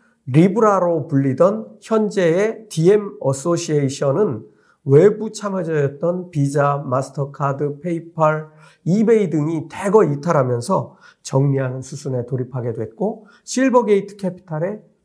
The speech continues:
이억 달러에 매각하고 만 상태입니다. 사실 리브라와 같은 가상화폐가 페이스북에서 만약 사용될 수 있다면 카카오 플랫폼에서 카카오페이를 사용하는 것과는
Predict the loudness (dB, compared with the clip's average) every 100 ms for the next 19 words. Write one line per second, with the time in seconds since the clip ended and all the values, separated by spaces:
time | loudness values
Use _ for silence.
0 | -2 0 0 -2 -8 -8 -10 -12 -14 _
1 | -4 -4 -6 -12 -8 -6 -4 -6 -6 -10
2 | -8 -10 -10 -18 _ _ _ _ _ _
3 | -20 _ -20 _ 0 0 2 2 2 -2
4 | -12 _ _ _ 4 6 6 2 2 2
5 | 2 2 2 2 0 -2 -4 -4 -4 -4
6 | -2 -4 0 0 2 -2 -2 -6 -8 -4
7 | -2 0 -2 -4 -12 -8 -6 -6 -8 -8
8 | -4 -4 -2 -2 0 -4 -4 -4 -2 0
9 | -2 -4 -6 -4 -2 -2 -6 -12 _ _
10 | _ -10 -8 -2 -4 -2 0 0 2 0
11 | 2 0 -4 -6 -16 -10 -4 0 0 2
12 | 0 2 0 -2 -4 -2 -2 -2 -2 -2
13 | -2 -2 -6